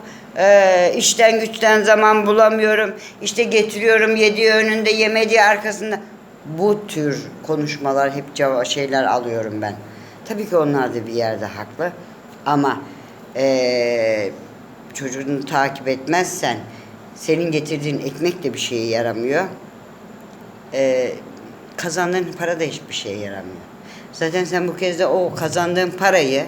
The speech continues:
o çocuğuna harcıyorsun. Ya da çocuğun farklı bir madde içiyor, birilerini öldürüyor. Eee, o pislikleri, pisliğin içine girdikten sonra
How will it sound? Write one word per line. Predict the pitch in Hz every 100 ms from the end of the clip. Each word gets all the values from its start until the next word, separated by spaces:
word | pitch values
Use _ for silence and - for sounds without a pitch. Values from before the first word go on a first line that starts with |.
| - -
o | -
çocuğuna | 165 143 147 165 139
harcıyorsun. | 120 113 - 90 - - - - - - - - - - -
Ya | 165 147
da | 160 165 160
çocuğun | 170 151 151 147 147 - - -
farklı | 147 151 147
bir | 170
madde | 143 131 110 127
içiyor, | 110 110 135 143
birilerini | 160 147 147 143 143
öldürüyor. | 135 143 131 127 117 98 101 101 - - - - - -
Eee, | 127 123 113 110 -
o | 147 143
pislikleri, | - - - 175 160 156 156 147 156
pisliğin | 160 160 170 170
içine | 160 151 160
girdikten | 147 151 147 151 - 156 139 135
sonra | - 147 143